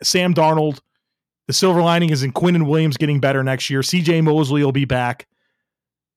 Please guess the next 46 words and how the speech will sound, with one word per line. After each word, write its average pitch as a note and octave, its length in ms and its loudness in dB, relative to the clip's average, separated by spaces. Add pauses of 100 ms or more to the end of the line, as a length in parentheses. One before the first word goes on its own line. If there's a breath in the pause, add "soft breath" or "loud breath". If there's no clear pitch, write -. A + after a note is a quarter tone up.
(160)
And D3+ 120 0
you E3+ 80 4
have F3 160 2
resources E3+ 600 0
in D#3 80 0
a D3 60 -2
guy D#3 260 0
named D3+ 220 -4
Joe, D3+ 280 0
Joe D#3+ 220 -2
Douglas D3 440 -2
who D3 260 -2 (720)
has - 260 -2
to D3 80 -4
do D3+ 100 2
a C#3+ 40 2
better C#3 200 2
job B2+ 300 -2
than A#2+ 120 -4
Mike A#2 220 -4
Mack G2+ 220 -8
again. - 260 -20
So A#2 320 -6
there's, D3+ 260 -2 (140)
there's E3+ 320 -2 (200)
my C#3 380 -4 (300)
pep D3+ 240 -4 (120)
talk B2+ 300 -4
on A#2 320 -6
why B2 200 -2
I B2+ 40 -2
would A#2+ 120 -4
be A#2+ 100 -4
excited A2 400 -10
for A2 120 -14
the G2+ 100 -16
Jets - 380 -14 (140)
next - 260 -18
year. - 140 -20 (1500 soft breath)
Okay, A3 220 4
here F3+ 100 0
we A3 80 0
go. G#3+ 140 2
This E3+ 180 -2
is F3 100 -4
interesting. C#3 480 -4